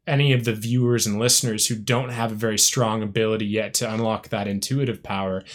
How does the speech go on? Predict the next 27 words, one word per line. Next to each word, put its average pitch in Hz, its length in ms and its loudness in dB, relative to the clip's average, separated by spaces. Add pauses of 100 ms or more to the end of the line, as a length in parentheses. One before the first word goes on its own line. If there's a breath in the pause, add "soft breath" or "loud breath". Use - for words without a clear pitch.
(320 loud breath)
how 185 300 6
do 147 280 4
you 147 220 2
get 135 240 2
to - 100 0
the 127 120 0
point 135 440 -2
where 117 140 -4
you 110 160 -2
start 170 320 4
off 117 440 2 (280 soft breath)
with 120 200 2
just 127 360 4
being 139 180 4
able 120 240 4
to 110 80 2
barely 127 720 4
understand 120 560 2
a 117 40 -2
slight 131 360 2
fluctuation 127 680 0
of 117 80 -2
energy 110 360 -2
coming 107 240 -6
from 107 180 -6
your 104 120 -6
heart 113 400 0